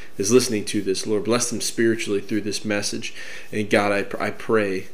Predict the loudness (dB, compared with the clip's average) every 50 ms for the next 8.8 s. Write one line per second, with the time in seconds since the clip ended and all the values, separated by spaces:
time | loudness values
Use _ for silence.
0 | -8 -8 -8 -8 -8 -6 -6 -4 -2 2 2 2 2 2 0 -2 -2 -4 -4 -6
1 | -2 2 4 4 4 4 2 2 4 4 4 4 4 2 0 -2 -2 -2 -2 0
2 | 0 2 2 2 4 4 2 2 2 -2 -8 -6 -4 -4 -2 -2 0 0 0 0
3 | 0 -2 -4 -4 -6 -6 -4 -4 -2 0 0 -2 0 0 0 0 2 0 0 0
4 | 0 0 0 0 0 -2 -4 -4 -6 -4 -4 -4 -2 -2 -2 -2 0 0 0 0
5 | 0 0 -2 -4 -8 -10 -10 -10 -8 -8 -8 -8 -8 -8 -6 -6 -4 0 0 2
6 | 2 2 0 -2 -2 -4 -4 -4 -4 -4 -4 -4 -4 -4 -4 -4 -4 -4 -4 -6
7 | -4 -2 -2 -2 0 2 4 4 4 4 4 2 0 0 -2 -4 -8 -8 -8 -8
8 | -6 -4 -4 -4 -4 0 4 4 6 6 6 4 0 -2 -4